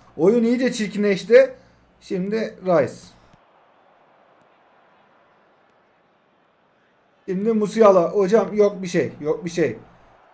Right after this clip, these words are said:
Romario bıraktı Gareth Bale'a. Gareth Bale'dan Vini'ye doğru. Of, güzel bir müdahale. Baba, Klaus. Orada Serdar Saatçi var. Sıkıntı yok. Çözeriz de.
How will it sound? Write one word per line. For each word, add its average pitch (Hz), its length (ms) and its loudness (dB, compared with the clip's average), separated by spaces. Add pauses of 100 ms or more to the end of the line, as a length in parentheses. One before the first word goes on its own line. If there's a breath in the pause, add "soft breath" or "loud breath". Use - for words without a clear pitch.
(560)
Romario 202 680 4
bıraktı 202 300 0
Gareth 220 260 4
Bale'a. 214 320 6
Gareth 220 400 2
Bale'dan 226 400 4
Vini'ye 233 300 2
doğru. 220 200 4
Of, 175 220 -4
güzel 170 300 0
bir 165 40 -6
müdahale. 165 400 -2 (880)
Baba, 160 240 -6 (300)
Klaus. 190 460 4
Orada 226 240 0
Serdar 220 300 4
Saatçi 214 340 2
var. 165 100 2
Sıkıntı 170 340 -6
yok. 208 240 -4
Çözeriz 196 440 -8
de. 117 140 -8